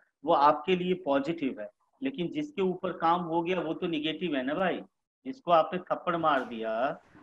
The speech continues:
वो तो negative feel करेगा ना। तो if work is done on the system, it will be negative, and if work is done by the system, it will be positive। ठीक है,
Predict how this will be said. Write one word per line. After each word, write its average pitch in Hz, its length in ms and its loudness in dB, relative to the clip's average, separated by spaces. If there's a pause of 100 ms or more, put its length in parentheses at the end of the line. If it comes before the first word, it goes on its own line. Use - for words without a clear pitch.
वो 143 100 -4
तो 147 140 -4
negative 165 420 0
feel 180 280 -4
करेगा 175 420 2
ना। 151 380 2 (560)
तो 214 380 4
if 170 100 4
work 160 500 4
is 233 120 -2 (260)
done 208 240 4 (180)
on 139 120 4
the 160 180 4
system, 262 560 0 (240)
it 165 120 -4
will 190 180 2
be 196 120 0
negative, 147 560 4 (320)
and 202 120 2 (140)
if 196 100 0 (240)
work 190 300 4
is 208 320 -4
done 190 320 4
by 196 320 2
the 254 100 6 (100)
system, 233 360 0
it - 380 -6
will 151 220 4
be 196 100 4 (100)
positive। - 400 6 (1300)
ठीक 190 220 0
है, 98 60 -4